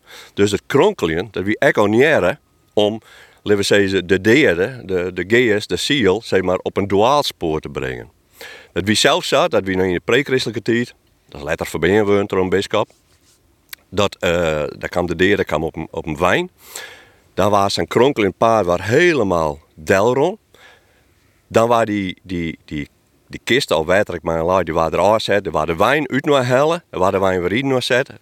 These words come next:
kisten er weer op en die gingen ze nog een keer. En ondertijds, dan waren er bij, bij, bij, eh, eh, zongen en dingen,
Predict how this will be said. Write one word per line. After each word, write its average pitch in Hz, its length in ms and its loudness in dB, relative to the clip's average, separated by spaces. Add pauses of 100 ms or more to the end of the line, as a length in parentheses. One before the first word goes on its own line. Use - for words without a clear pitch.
kisten 127 260 -2
er 101 60 2
weer 101 140 0
op - 180 -2 (100)
en 95 120 -4
die 104 100 -4
gingen 107 180 2
ze 104 80 2
nog 110 180 4
een 98 80 -2
keer. 76 260 -4
En 90 120 -4
ondertijds, 131 600 0 (580)
dan 98 140 2
waren 113 220 4
er 104 100 -4
bij, 98 320 2
bij, 90 400 0
bij, 85 400 -2
eh, 73 540 -4
eh, 71 60 -8 (180)
zongen 123 640 0
en 110 180 2
dingen, 123 360 2